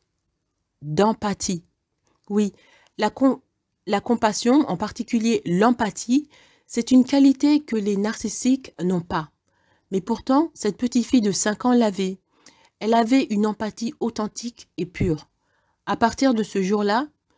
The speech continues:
Sheila a ressenti de la jalousie envers sa fille. Elle est devenue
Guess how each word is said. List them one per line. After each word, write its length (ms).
Sheila 320
a 140
ressenti 440
de 80
la 140
jalousie 500
envers 280
sa 160
fille. 340
Elle 120
est 80
devenue 500